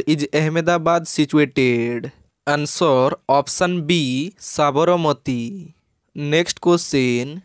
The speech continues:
which bank of river is Allahabad situated? Answer, option D, Ganga and Yamuna River।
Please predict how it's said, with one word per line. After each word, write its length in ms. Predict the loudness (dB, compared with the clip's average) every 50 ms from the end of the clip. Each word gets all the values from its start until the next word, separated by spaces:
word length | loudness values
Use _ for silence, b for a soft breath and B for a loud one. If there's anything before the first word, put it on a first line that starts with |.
| _ _
which 300 | 0 0 0 0 -2 -2
bank 280 | 0 0 0 0 0 0
of 220 | 0 0 0 0
river 460 | 0 2 2 2 2 2 4 4 2 2 0
is 200 | 0 -2 -2 -2 0 0
Allahabad 640 | 2 2 2 2 2 0 0 2 2 0 0 0
situated? 1000 | -2 -2 -2 0 2 2 0 0 0 0 2 2 2 2 2 0 -2 -4 -6 -8 -12 _ _ _ _ _
Answer, 640 | -2 -2 -2 -2 -4 -2 0 2 4 4 4 2 0 -2 _ 0
option 600 | 2 2 2 0 -2 -2 0 0 0 -2 0 0
D, 520 | 0 0 2 0 -2 -2 -4 -6 -10 -14 _ -10 -2
Ganga 480 | -2 0 0 0 0 0 0 0 0 0
and 220 | 0 0 0 0 0 0 2
Yamuna 460 | 2 2 2 2 0 2 2 2 2
River। 680 | 2 2 0 0 0 0 2 2 2 2 0 -2 -4